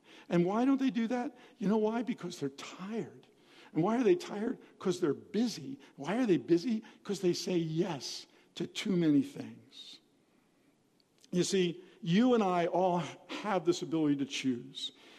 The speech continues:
We, we can't say we don't have time for important things because you do. You just have to give up something else. See, you can make excuses in life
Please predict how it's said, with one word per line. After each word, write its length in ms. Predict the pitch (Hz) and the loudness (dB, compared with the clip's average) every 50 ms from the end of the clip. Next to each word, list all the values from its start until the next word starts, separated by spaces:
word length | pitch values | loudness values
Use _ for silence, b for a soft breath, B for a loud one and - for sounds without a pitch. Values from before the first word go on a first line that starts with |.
| B B | B B
We, 120 | 196 214 214 | -4 -2 0
we 160 | 202 190 170 | 0 -2 -2
can't 460 | - - - - 220 240 240 233 226 | -2 -6 -4 -2 0 2 2 2 0
say 280 | - - - 202 196 170 | 0 0 0 2 2 2
we 140 | 151 160 | 2 2
don't 180 | 160 170 170 156 | 0 0 2 2
have 180 | 151 165 147 - | 0 0 -2 -4
time 440 | - - 175 180 180 170 151 139 B B B B B | -6 -6 -4 -2 0 2 2 2 B B B B B
for 100 | - 160 | -2 -2
important 420 | 151 - - 185 185 180 156 139 | -2 0 0 0 0 0 0 0
things 240 | - 233 233 208 - | 0 0 0 0 0
because 380 | - 190 151 180 180 175 175 B B B B | -2 -4 -2 0 0 0 0 B B B B
you 160 | - 180 180 | -2 -2 0
do. 360 | 160 143 139 139 185 254 269 233 | -2 -2 -4 0 2 4 4 4
You 120 | 180 170 | 2 -2
just 180 | 156 160 151 - | -4 -6 -6 -6
have 140 | 185 185 | -6 -4
to 80 | - - | -4 -4
give 240 | 131 139 180 185 180 | 0 2 2 2 2
up 80 | 170 | 0
something 480 | - - - 170 170 - - 160 147 143 - - | -4 -4 -4 -4 -4 -2 0 0 0 0 -2 -4
else. 720 | 135 151 151 151 156 - - - - - - - - - _ _ _ _ _ b b b b b b b b b b b b b b _ _ _ _ _ _ _ _ _ _ _ _ - | -4 -4 -4 -4 -8 -12 -12 -12 -12 -10 -10 -12 -12 -14 _ _ _ _ _ b b b b b b b b b b b b b b _ _ _ _ _ _ _ _ _ _ _ _ -4
See, 140 | - 220 | 0 0
you 180 | 226 185 214 220 | 2 2 2 2
can 200 | - 190 180 180 | 2 4 4 6
make 220 | 190 220 240 - | 6 4 4 0
excuses 760 | 233 - - - - - - 170 208 190 - - 247 214 196 202 | -2 -6 -4 -4 -4 -2 0 2 2 2 2 2 0 0 2 2
in 100 | 214 208 | 2 2
life 420 | 196 196 202 208 196 - - - | 2 2 2 0 0 -2 -6 -18